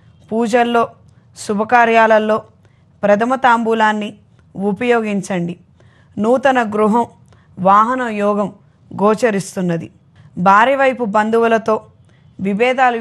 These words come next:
ఏర్పడే అవకాశం గోచరిస్తున్నది. జాగ్రత్త వహించండి.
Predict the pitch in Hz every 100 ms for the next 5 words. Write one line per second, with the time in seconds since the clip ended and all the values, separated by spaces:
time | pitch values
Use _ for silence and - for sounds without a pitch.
0 | 214 208 208 220 208 196 208 240 233 226
1 | 202 202 208 233 214 - 220 202 190 196
2 | _ _ _ _ _ - 180 202 220 233
3 | 233 226 196 196 190 - 185 170